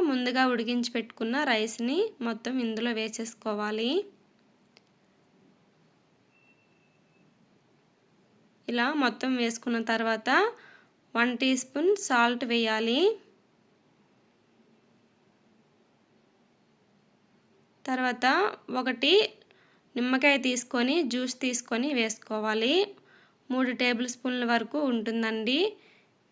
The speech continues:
వేసుకొని బాగా కలిసేలా కలుపుకోవడమే. ఎంతో టేస్టీగా లెమన్ రైస్ రెడీ అయిపోయింది. పిల్లలకి లంచ్ బాక్స్కి పెట్టడానికి,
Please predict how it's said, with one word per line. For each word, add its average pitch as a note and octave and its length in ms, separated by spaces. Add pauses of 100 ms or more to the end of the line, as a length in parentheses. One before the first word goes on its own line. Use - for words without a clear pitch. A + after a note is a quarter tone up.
(120)
వేసుకొని A#3+ 460 (140)
బాగా A#3 260 (120)
కలిసేలా A#3 440 (120)
కలుపుకోవడమే. A3+ 840 (3750)
ఎంతో A#3+ 240 (160)
టేస్టీగా B3 580 (720)
లెమన్ A#3+ 400
రైస్ D4 240 (120)
రెడీ A3+ 280
అయిపోయింది. A3+ 640 (1300)
పిల్లలకి C4 580
లంచ్ A#3+ 340
బాక్స్కి B3+ 480
పెట్టడానికి, A#3 720